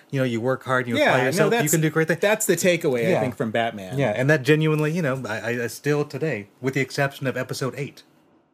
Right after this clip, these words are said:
Speaker 2: <laughs> Right, right, exactly. No, Batman, great. But yeah, but as I was saying, the T V show is, see, I, I,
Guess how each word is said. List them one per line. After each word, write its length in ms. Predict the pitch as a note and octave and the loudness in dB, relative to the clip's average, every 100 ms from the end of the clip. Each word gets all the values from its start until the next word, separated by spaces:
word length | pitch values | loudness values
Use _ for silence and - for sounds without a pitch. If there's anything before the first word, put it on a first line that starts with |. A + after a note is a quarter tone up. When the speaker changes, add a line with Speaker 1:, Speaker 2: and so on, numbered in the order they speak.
| - | -4
Speaker 2:
<laughs> 340 | D3+ F#3+ - G#3+ | 0 2 4 4
Right, 640 | A3 G3+ - D3+ F3 G#2+ - | 4 2 0 2 2 0 -2
right, 220 | D3+ A#2 | 0 0
exactly. 560 | A2 A2+ C3 F#2+ F2+ G#2 | -2 -2 -2 -4 -8 0
No, 260 | F3 C#3+ | 2 2
Batman, 560 | G#2+ D3 E3+ E3 D#3+ C3 | 2 2 2 0 -4 -2
great. 340 | D3 D3+ D3+ - - - | 0 0 -2 -10 -6 0
But 120 | E3+ | 4
yeah, 180 | G3 D#3+ | 4 4
but 180 | E3 D#3+ E3 | 0 -6 -10
as 240 | F3+ F#3+ F3 | -4 0 2
I 60 | |
was 80 | E3 | 2
saying, 160 | F#3 D3+ | 2 0
the 80 | C3 | -2
T 180 | F3+ | -2
V 160 | D#3+ E3+ | 0 0
show 480 | E3 C3+ A#2+ A2+ - | 0 0 0 -2 -6
is, 400 | B2+ A#2+ G#2+ - - - - - - | -10 -8 -6 -8 -10 -20 -20 -20 -4
see, 220 | - F#3 | 2 2
I, 40 | F3+ | 2
I, 220 | D#3+ | -2